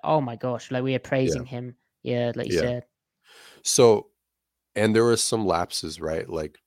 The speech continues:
Speaker 2: against the Bears, against the Rams, but there was still enough of it to say, "Okay, there's a theme here of, of intentioned, like, intentional improvement." 'Cause the thing
Speaker 1: And,
Speaker 2: is, like
Speaker 1: and, and, um, sort of honoring the timing of the play,
Speaker 2: Right.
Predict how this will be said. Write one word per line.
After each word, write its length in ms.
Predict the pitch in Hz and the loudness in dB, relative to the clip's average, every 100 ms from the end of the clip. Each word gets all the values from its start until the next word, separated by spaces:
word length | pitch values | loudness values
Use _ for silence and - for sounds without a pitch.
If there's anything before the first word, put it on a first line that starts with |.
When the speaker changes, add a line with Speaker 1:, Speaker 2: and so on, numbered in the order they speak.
| _ - | _ -8
Speaker 2:
against 280 | 85 80 | -8 -8
the 60 | - | -12
Bears, 380 | - 80 80 78 | -4 -2 0 -2
against 240 | 82 80 | -6 -6
the 100 | 82 | -6
Rams, 380 | 78 82 80 80 | -4 -2 -4 -6
but 200 | - 95 | -8 -2
there 100 | 104 | 2
was 120 | 98 | 2
still 240 | - 131 120 | 2 2 2
enough 380 | 92 92 92 95 | 2 -2 -4 -8
of 140 | 85 | -8
it 100 | 80 | -8
to 60 | - | -6
say, 180 | - 82 | -4 -4
"Okay, 240 | 76 92 | -4 -4
there's 220 | 90 87 | -2 -2
a 60 | 90 | -6
theme 460 | - - 98 98 | -8 -4 -2 -2
here 200 | 87 87 | -2 0
of, 220 | 82 76 - - | 0 -2 -10 -8
of 260 | 90 80 - | -6 -6 -10
intentioned, 800 | 85 80 - 95 87 - 78 76 _ _ _ _ _ - | -12 -10 -6 -4 -4 -4 -6 -6 _ _ _ _ _ -8
like, 240 | 78 76 | -6 -4
intentional 680 | 90 82 - 101 - 92 85 | -6 -4 -2 -2 -2 -2 -2
improvement." 520 | 78 - 85 76 76 | -2 -4 -4 -4 -10
'Cause 160 | - 92 | -8 -4
the 120 | 95 | -4
thing 220 | - - | 0 4
Speaker 1:
And, 60 | 113 | 6
Speaker 2:
is, 120 | 95 | 4
like 100 | 151 143 | 4 2
Speaker 1:
and, 220 | 143 139 | 2 -2
and, 380 | 151 143 139 139 | 0 2 2 2
um, 560 | 135 135 135 131 131 123 _ _ - | 2 2 0 -4 -6 -10 _ _ -12
sort 260 | - 151 | -4 -4
of 100 | 139 - | -4 2
honoring 600 | 160 147 143 139 135 135 | 6 6 6 2 2 0
the 100 | 127 | -4
timing 720 | - - 135 135 131 123 120 _ _ 139 | -2 4 6 6 4 0 -4 _ _ -6
of 380 | 120 113 - _ | -6 -8 -20 _
the 120 | 92 127 | -10 -8
play, 300 | - 127 104 | -2 0 2
Speaker 2:
Right. 220 | 82 | 2